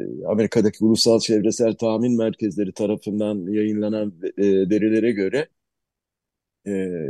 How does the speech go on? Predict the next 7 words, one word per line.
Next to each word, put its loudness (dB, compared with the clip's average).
rekorlar 4
tazelenmiş 0
dünya -2
genelinde. -2
E, -6
sıcaklık -2
ortalaması 0